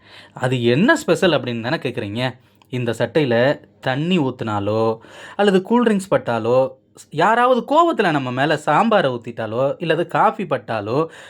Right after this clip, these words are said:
அப்படியே காணாம போயிடும். "கப்சா விடாதயா, உண்மையை சொல்லு" அப்படின்னு நீங்க சொல்றது எனக்கு புரியுது. நாங்க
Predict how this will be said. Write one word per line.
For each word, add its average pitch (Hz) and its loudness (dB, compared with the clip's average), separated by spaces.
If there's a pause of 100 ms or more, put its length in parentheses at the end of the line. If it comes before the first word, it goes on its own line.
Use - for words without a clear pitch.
(240)
அப்படியே 143 -2
காணாம 175 2
போயிடும். 127 -6 (400)
"கப்சா 170 0
விடாதயா, 143 2 (200)
உண்மையை 233 2
சொல்லு" 143 0
அப்படின்னு 139 -4
நீங்க 135 -4
சொல்றது 139 -4
எனக்கு 120 -4
புரியுது. 135 -2
நாங்க 196 -2